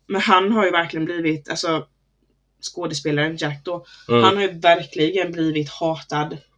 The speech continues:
Speaker 2: Ja.
Speaker 1: världen över för den här karaktären. Alltså, han har
Speaker 2: Mm.
Speaker 1: fått dödshot och allting.
Speaker 2: George R R Martin.
Speaker 1: Mm.
Speaker 2: Efter första säsongen så skickade han ju ett meddelande till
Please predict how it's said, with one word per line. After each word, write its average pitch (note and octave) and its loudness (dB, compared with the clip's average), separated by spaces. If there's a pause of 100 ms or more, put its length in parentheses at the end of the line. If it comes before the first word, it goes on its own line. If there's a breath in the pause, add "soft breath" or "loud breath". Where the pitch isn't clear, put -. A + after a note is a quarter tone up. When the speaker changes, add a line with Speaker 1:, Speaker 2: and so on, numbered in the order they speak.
(100)
Speaker 2:
Ja. D3 8
Speaker 1:
världen D3 4
över D#3+ -2
för D#3+ 0
den G#3 -4
här E3+ -2
karaktären. D#3+ -2
Alltså, F3 -4
han E3 6 (880 soft breath)
har F#3 4
Speaker 2:
Mm. G3+ 0
Speaker 1:
fått F#3+ -4
dödshot G#3+ -2
och F3+ 2
allting. F#3+ -2 (200)
Speaker 2:
George A#2+ 4
R A#2+ 10 (140)
R A#2 8
Martin. A2 2 (160)
Speaker 1:
Mm. G#3+ 0
Speaker 2:
Efter - 0
första C3+ 6
säsongen G#2+ 4
så - -6
skickade C3 6
han A2+ 8
ju G#2 4
ett F#2+ 0
meddelande G2+ 2
till A#2 4